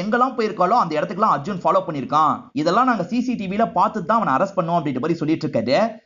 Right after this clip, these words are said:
ஆக்சுவலா ஹீரோ நைட்டு நேரம் எதர்ச்சியா கிளப்புக்கு போனாரு பாத்தீங்களா, அந்த டைம் அவங்க டாக்ஸில தான் முன்னாடி போயிட்டு இருந்திருப்பாங்க. அதே மாதிரி கிளப்புக்கு வந்த மனிஷா இருக்காங்கல்ல, கொஞ்ச நேரத்துல வேகமா ஓட ஆரம்பிக்கிறாங்க. பின்னாடியே ஹீரோ தான் வெளியே வந்துட்டு இருக்காரு.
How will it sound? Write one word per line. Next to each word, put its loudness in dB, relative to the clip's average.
ஆக்சுவலா 0
ஹீரோ 2
நைட்டு -2
நேரம் 2
எதர்ச்சியா 0
கிளப்புக்கு 0
போனாரு 0
பாத்தீங்களா, 2
அந்த 0
டைம் -2
அவங்க 0
டாக்ஸில 0
தான் 0
முன்னாடி -2
போயிட்டு -2
இருந்திருப்பாங்க. 0
அதே 2
மாதிரி 0
கிளப்புக்கு 0
வந்த 0
மனிஷா 0
இருக்காங்கல்ல, 0
கொஞ்ச 0
நேரத்துல 2
வேகமா 2
ஓட 4
ஆரம்பிக்கிறாங்க. 0
பின்னாடியே 2
ஹீரோ 2
தான் 2
வெளியே 0
வந்துட்டு -2
இருக்காரு. 2